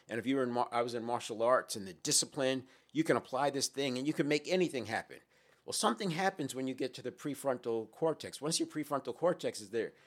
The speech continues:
you're now judging and you're now using energy. Uh, it's, it's a little bit overstating it, but sort of arguing with yourself. Your willpower is saying, "I wanna do this, I can do it." But your prefrontal cortex is now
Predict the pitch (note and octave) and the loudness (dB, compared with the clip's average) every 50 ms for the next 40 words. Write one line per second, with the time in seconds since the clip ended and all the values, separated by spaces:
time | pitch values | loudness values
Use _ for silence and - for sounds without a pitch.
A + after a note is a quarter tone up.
0 | _ _ - B2 D3 C#3+ D#3 D#3+ D3+ C#3+ F#2 - A2+ D#3 E3+ E3 C3+ G#2+ G2+ G2 | _ _ 2 2 4 6 8 8 8 6 6 4 6 6 6 6 2 -6 -6 -6
1 | A2+ A2+ A#2 B2 B2+ A#2+ A#2 A#2+ B2+ D#3 F3 F3 E3 C#3 A#2 A2 C3 D#3 E3+ D#3+ | -6 -6 -2 -2 -2 0 0 0 0 2 4 4 2 2 0 -2 0 0 0 0
2 | D#3+ C#3 - - D3 E3+ E3+ E3 B2+ G#2+ G2+ A2 G#2 G2+ G2+ - _ _ _ - | 0 -2 -2 -2 0 2 2 0 0 -2 -6 -6 -6 -6 -8 -12 _ _ _ -12
3 | G2 G#2 A2+ A2+ A2+ - - A#1 - - - - B2+ - - A#2+ - - G2 - | -6 -4 -2 -2 -2 -2 -4 -14 -14 -14 -12 -12 -12 -12 -12 -14 -14 -16 -10 -4
4 | B2 A#2+ A2+ A2+ G#2 A2+ G#2+ A2 G#2+ F#2 F2+ - - A2+ A#2 A2+ G#2+ G2 E2+ - | -4 -2 -2 -2 -2 0 0 0 -2 -2 -4 -4 -2 -2 -2 -2 -4 -6 -8 -8
5 | G2 - - F3 C#3+ B2+ - - G2+ A#2 D3+ F3 E3+ C#3 A#2+ A2 G#2 G2 F#2+ - | -2 4 6 6 6 6 4 0 0 0 0 2 2 -2 -4 -4 -4 -6 -8 -10
6 | F2+ E2 - - F#2+ D2 B1+ - - _ _ _ _ _ _ _ _ _ - A2+ | -10 -8 -8 -8 -8 -8 -10 -14 -20 _ _ _ _ _ _ _ _ _ -4 0
7 | A#2+ A2+ A2 A2+ D#3 F#3 G3 - - D#3+ C3+ B2+ A#2+ A2+ - - C3 A#2+ G#2 G#2+ | 0 0 4 6 6 6 6 6 4 2 2 2 2 2 0 -2 -4 -4 -6 -4
8 | - C3+ C#3+ C#3+ C3 B2+ A2+ G2+ D3 D#3 C3 A2 - B2 A2+ - A2+ G#2+ G#2 D3+ | -4 0 4 4 4 2 2 0 0 2 2 2 0 0 0 0 -4 -4 -2 0
9 | D#3 A#2+ F#2+ - - A#2 - - B2 A#2+ A#2 A2+ A2+ - - - E3+ D#3+ E3 E3 | 2 0 0 0 -6 -6 -6 -4 -2 0 0 0 -2 -4 -4 -2 -2 -2 0 -2
10 | D#3 C3+ - B2+ - - - E3+ D#3+ D3+ - - A#2+ A2+ - - B2 G#2+ F#2+ B2 | -4 -4 -4 -8 -8 -2 0 0 0 0 0 0 0 0 0 -6 -10 -8 -4 -2
11 | C3 C#3+ C#3 C3+ C3 B2 | 0 2 2 2 0 0